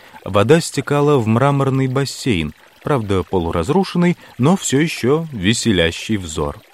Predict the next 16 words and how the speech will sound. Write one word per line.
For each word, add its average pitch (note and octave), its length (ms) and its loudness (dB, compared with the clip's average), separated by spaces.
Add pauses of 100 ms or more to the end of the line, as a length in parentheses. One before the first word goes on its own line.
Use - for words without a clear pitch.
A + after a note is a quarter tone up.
(760)
Едва G2 420 2
заметный F2+ 460 0
ручеек, F2+ 640 0
вытекавший E2 580 -6
из D2+ 100 -6
бассейна, C#3+ 560 -2 (320)
орошал A2+ 440 2
несколько D#3 600 -2
деревьев, F2+ 760 -2 (180)
окружавших F2 720 -4
источник. - 680 -10 (720)
Здесь G#2+ 400 2
он A2+ 140 2
уходил F#2+ 480 -2
в D#2 80 -8
землю E3 420 0